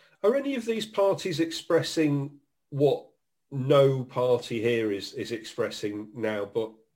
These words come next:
you know, a quick tour of social media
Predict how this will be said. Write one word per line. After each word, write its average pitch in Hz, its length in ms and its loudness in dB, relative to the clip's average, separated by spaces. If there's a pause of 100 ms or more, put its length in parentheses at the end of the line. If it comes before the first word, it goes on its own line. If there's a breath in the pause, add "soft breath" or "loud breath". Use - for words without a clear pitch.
(260)
you 120 140 -4
know, 101 280 -6 (400)
a 127 40 -8
quick - 300 -4
tour 110 320 2
of 104 160 -2 (920 soft breath)
social 120 420 2
media 110 540 2